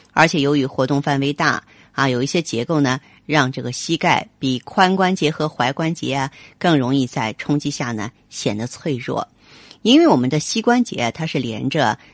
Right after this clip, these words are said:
大腿的股骨和小腿的胫骨与腓骨，上面呢，还有膝盖骨，就是髌骨了。呃，髌骨下端呢，有这个槽核啊，释放呢，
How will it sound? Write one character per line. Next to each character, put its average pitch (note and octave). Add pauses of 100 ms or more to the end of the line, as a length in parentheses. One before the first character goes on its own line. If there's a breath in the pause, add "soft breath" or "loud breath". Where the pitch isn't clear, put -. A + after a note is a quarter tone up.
(120 soft breath)
大 F3+
腿 -
的 B2+ (160)
股 D3
骨 B2 (160)
和 -
小 C#3+
腿 A#2+
的 A#2 (140)
胫 E3+
骨 C3+
与 A2
腓 E3
骨， - (400 loud breath)
上 G#3
面 E3+
呢， F3 (680)
还 F#3
有 E3
膝 F3+
盖 D#3+
骨， A#2+
就 C3+
是 C3
髌 E3
骨 D3
了。 - (400 loud breath)
呃， E3
髌 D4
骨 C3
下 D#3+
端 D3+
呢， B2+ (280 soft breath)
有 C3
这 D3+
个 A2+
槽 D#3
核 D3 (140)
啊， C3+
释 G3
放 B2+
呢， B2+